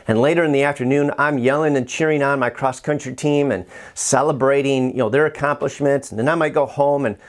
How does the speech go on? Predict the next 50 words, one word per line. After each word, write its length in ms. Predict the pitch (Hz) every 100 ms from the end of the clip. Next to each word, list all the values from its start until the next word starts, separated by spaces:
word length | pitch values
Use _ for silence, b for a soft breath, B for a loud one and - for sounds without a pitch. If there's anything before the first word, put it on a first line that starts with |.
| B _
find 240 | 131 143
out 240 | 143 139
one 120 | - 139
of 40 |
my 140 | 135
other 180 | 139 156
kids 320 | - 156 147
is 80 | 135
struggling 460 | - - 139 143 135
with 100 | 120
something 400 | - 131 113 113
else, 480 | 147 147 143 - - B B -
and, 340 | 127 120 113
uh, 180 | 104 98
maybe 300 | 113 139 139
there's 160 | 123
someone 220 | 139 143 127
from 140 | 113
the 80 | 110
church 420 | - 147 143 -
that, 260 | 127 113 - B B -
uh, 300 | 117 104 101
is 140 | 123
struggling 420 | - 151 143 143 131
with 120 | 127
something, 420 | - 139 143 135
and, 280 | 120 110 110
and 220 | - 127 131
it's 180 | 143
just 340 | - 170 147 - b _
up 360 | 185 175 - -
and 160 | 98
down 400 | 135 180 180 151
and 140 | 101 95
turns, 500 | - 190 180 135 113
and, 200 | 107 101 B B B -
and 140 | 117
that's 160 | 135 135
how 120 | 131
life 240 | 120 120
can 140 | - 117
be, 180 | 123
right? 360 | 101 110 156 160 - b b b b b -
How 80 |
about 180 | 196 208
this 160 | 185 -
picture? 440 | 160 - 104 90 -
A 80 |
hamster 440 | 120 220 202 - 143
wheel. 360 | 117 98 92